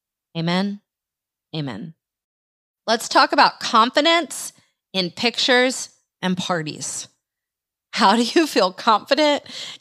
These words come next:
in pictures and at parties? So let's just hit it head on, friends. I just wanna say right now,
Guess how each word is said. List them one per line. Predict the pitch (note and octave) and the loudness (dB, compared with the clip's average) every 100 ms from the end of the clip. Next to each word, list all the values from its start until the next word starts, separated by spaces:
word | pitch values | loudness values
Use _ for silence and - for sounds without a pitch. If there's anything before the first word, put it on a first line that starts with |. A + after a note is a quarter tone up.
| _ | _
in | F#3+ F3+ | -4 -4
pictures | G3+ B3 A#3+ - C4 C#4 C4+ - - _ _ | -2 -4 -2 0 2 0 -4 -14 -20 _ _
and | F#3 F#3 | -2 0
at | F3 | 0
parties? | G3 E3+ D3 - - | 0 0 0 -8 -10
So | - F#3 F#3 | -4 0 2
let's | G#3+ B3+ C4 | 2 2 0
just | C4+ C#4 - - | -6 -6 -10 -16
hit | - G#3 | -4 -2
it | F#3 | -2
head | F#3 E3 | -2 -2
on, | D3 D#3 | -4 -6
friends. | - - E3 - - | -6 -6 -8 -14 -8
I | F3+ | -6
just | F#3+ - | -4 -4
wanna | G#3 | -6
say | G3 D#3+ | -2 -2
right | D#3+ D#3+ | -2 -4
now, | - - F#3+ | -6 -10 -12